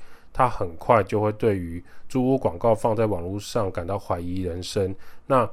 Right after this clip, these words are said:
最终还是会面临的不是这些租屋广告，而是他实际是否可以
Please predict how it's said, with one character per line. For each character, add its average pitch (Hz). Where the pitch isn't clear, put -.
最 151
终 123
还 107
是 107
会 120
面 107
临 95
的 95
不 104
是 120
这 117
些 110
租 107
屋 107
广 101
告， 101
而 107
是 101
他 117
实 110
际 113
是 123
否 92
可 98
以 98